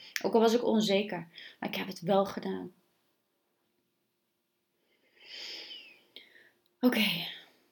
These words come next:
genoeg voor nu. Lange podcast. Ehm, ik hoop dat je wat mee kunt. En, ehm, ga aan de gang met jouw leven.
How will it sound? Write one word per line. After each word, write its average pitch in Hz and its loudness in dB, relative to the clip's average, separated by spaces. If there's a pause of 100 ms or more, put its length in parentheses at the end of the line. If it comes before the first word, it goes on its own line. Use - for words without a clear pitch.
(180)
genoeg 247 6
voor 247 6
nu. 254 8 (840)
Lange 254 6
podcast. 240 0 (1200)
Ehm, 196 0 (1500)
ik 208 0
hoop 214 6
dat 220 4
je 208 0
wat 208 2
mee 202 -2
kunt. 196 -6 (200)
En, 185 -2
ehm, 185 -6 (2250)
ga - -2
aan 202 0
de 202 -2
gang 196 -2
met 185 0
jouw 185 2
leven. 175 -4